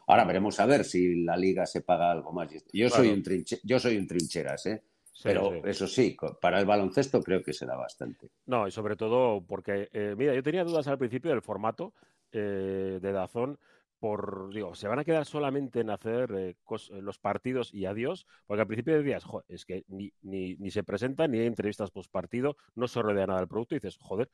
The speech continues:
Speaker 2: ahora, eh, perdón, em, vemos que, eh, hay entrevistas, eh, eh, personalizadas, tenemos documentales,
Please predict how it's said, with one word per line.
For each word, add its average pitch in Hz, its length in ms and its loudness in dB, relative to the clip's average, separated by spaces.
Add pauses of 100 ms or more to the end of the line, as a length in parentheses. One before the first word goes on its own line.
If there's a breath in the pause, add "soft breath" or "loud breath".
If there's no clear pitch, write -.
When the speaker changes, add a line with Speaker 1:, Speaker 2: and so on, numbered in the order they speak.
(260 soft breath)
Speaker 2:
ahora, 123 520 4
eh, 98 400 -2
perdón, 90 260 -6 (340)
em, 95 560 -4 (120)
vemos 117 360 -2
que, 123 160 -2 (240)
eh, 95 160 -6
hay 120 160 2
entrevistas, 135 480 0
eh, 104 300 -6
eh, 92 260 -4
personalizadas, 87 840 -4 (280)
tenemos 120 280 0
documentales, 98 800 2